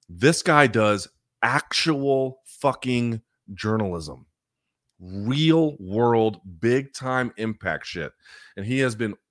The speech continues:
all over this case from the word go, including, uh, revealing to the world that this case had finally moved forward with his class action certification. John Nash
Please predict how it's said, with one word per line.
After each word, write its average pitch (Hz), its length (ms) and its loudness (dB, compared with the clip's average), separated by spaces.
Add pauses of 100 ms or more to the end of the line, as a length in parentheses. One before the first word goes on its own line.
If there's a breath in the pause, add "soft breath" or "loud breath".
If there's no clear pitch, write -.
all 147 500 2
over 139 300 2
this 101 200 -4
case 95 480 -6 (340 soft breath)
from 123 260 -4
the 107 100 -2
word 104 480 0
go, 104 220 0
including, 117 500 -4 (380)
uh, 92 240 -4
revealing 113 340 -2
to 107 100 -6
the 101 60 -2
world 101 240 0
that 95 160 -2
this 104 160 -6
case 107 220 -6
had 92 100 -8
finally 104 240 0
moved 98 200 -6
forward 95 260 -2 (560 soft breath)
with 104 100 -6
his 98 120 -10
class 104 260 0
action 98 260 0
certification. 90 680 -8 (640 soft breath)
John 131 420 2
Nash 127 520 0